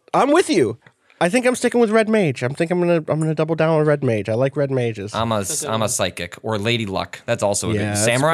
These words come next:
Speaker 1: pretty good.
Speaker 2: Kato. That's out here.
Speaker 1: There's samurais out here.
Speaker 3: Shit.
Speaker 2: It has the useful Bushido ability, Clean Slate, which heals the user and removes the status
Speaker 3: Ooh,
Speaker 2: ailments.
Speaker 3: I like that,
Speaker 1: I like
Speaker 3: actually,
Speaker 1: it when it's
Speaker 3: yeah.
Speaker 1: Clean Slate.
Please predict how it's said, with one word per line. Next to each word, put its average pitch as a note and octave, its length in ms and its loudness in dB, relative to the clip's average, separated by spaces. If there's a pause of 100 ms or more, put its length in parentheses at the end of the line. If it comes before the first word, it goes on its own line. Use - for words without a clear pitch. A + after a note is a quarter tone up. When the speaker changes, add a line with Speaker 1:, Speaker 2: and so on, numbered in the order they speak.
(100)
Speaker 1:
pretty - 60 -8
good. F3+ 60 0
Speaker 2:
Kato. F#3 380 0
That's B2 180 -2
out C3 140 2
here. D3+ 340 -2 (640)
Speaker 1:
There's B2 160 -2
samurais C3 440 2
out G#2 160 -2
here. G2+ 240 -6 (180)
Speaker 3:
Shit. - 400 -8
Speaker 2:
It C#3 140 0
has C#3+ 180 0
the C#3+ 140 0
useful D3+ 280 0
Bushido E3 420 2
ability, A2 380 2
Clean C3+ 300 -2
Slate, C3+ 340 -2
which G2 140 -6
heals C3+ 280 -4
the G#2 60 -4
user G#2+ 320 -2
and F2+ 80 -4
removes G2+ 180 -4
the F2+ 80 -10
status G#2+ 380 -2
Speaker 3:
Ooh, - 80 0
Speaker 2:
ailments. A4 280 2
Speaker 3:
I D3+ 60 2
like F3 180 -4
that, B2 200 -4
Speaker 1:
I A#2+ 40 0
like C#3+ 160 2
Speaker 3:
actually, C#3+ 60 0
Speaker 1:
it A2+ 60 -2
when D3 80 0
it's D#3 100 0
Speaker 3:
yeah. A2+ 80 -6
Speaker 1:
Clean A2 180 -2
Slate. A2 380 -2